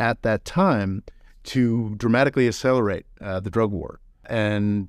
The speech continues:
that's, like, that's another U S choice. But no, that's not, that's not something we wanna talk about. It's just, you know, the Mexicans are just naturally vicious, and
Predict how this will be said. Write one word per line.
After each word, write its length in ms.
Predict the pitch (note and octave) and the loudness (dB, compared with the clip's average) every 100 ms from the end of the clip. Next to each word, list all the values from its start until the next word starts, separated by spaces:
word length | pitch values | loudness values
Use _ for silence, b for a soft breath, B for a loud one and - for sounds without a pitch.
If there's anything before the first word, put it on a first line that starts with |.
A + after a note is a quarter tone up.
| - | 0
that's, 420 | A2 A#2 - - | 2 2 -4 -2
like, 240 | A2+ A2 | 0 0
that's 320 | E2+ F2 - | -2 -4 -4
another 340 | A2 G#2+ A2+ A#2+ | -2 0 2 0
U 360 | A2 A#2 C#3 | 0 0 2
S 160 | C#3 C3 | 2 0
choice. 400 | - G#3+ E3+ A#2 | -2 2 2 0
But 180 | - C3+ | -2 2
no, 160 | C#3 | 4
that's 260 | A#2+ C3 - | 4 2 0
not, 240 | C3 C3 | 0 0
that's 200 | A#2 B2+ | -2 -2
not 120 | D3+ C#3+ | -4 -4
something 260 | C#3 C#3+ | -2 0
we 80 | C3+ | 2
wanna 180 | C3+ B2+ | 2 0
talk 260 | D3 D#3+ | -2 -2
about. 220 | G#2+ E2 E2+ | -4 -6 -10
It's 180 | E2+ | -12
just, 260 | - G2+ - | -8 -8 -4
you 80 | A#2+ | -2
know, 120 | G#2+ | -2
the 60 | A2+ | 2
Mexicans 560 | E3 F3 C#3 B2+ G#2 | 2 2 0 -2 -2
are 60 | G#2 | -4
just 220 | G#2 G2+ | -4 -2
naturally 540 | B2 F3 F#3+ - F3 D3+ | 0 2 2 2 2 4
vicious, 500 | E3 - A2 F#2+ - | 2 2 -2 -2 -4
and 320 | G#2+ G#2 | -2 -4